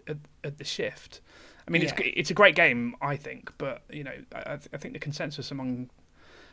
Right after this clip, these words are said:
Speaker 1: Parasite Eve fans is that the first one is a bit better. But I was just surprised at how different it was.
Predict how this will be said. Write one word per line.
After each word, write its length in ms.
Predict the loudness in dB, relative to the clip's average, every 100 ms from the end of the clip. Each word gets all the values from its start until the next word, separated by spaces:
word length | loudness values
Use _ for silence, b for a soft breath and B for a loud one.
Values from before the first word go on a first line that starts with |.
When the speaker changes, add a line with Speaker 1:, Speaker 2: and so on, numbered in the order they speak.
| 0
Speaker 1:
Parasite 460 | 6 6 6 2
Eve 160 | 2 0
fans 560 | 2 4 6 4 2 -2
is 120 | -4
that 100 | -8
the 40 |
first 300 | -6 -6 -6
one 140 | -8 -8
is 200 | -8 -8
a 60 | -8
bit 160 | -6 -4
better. 200 | -4 -2
But 120 | 2
I 100 | 2
was 100 | 4
just 140 | 2
surprised 300 | 4 4 4
at 80 | 4
how 80 | 0
different 340 | -2 -4 -6
it 80 | -6
was. 240 | -8 -12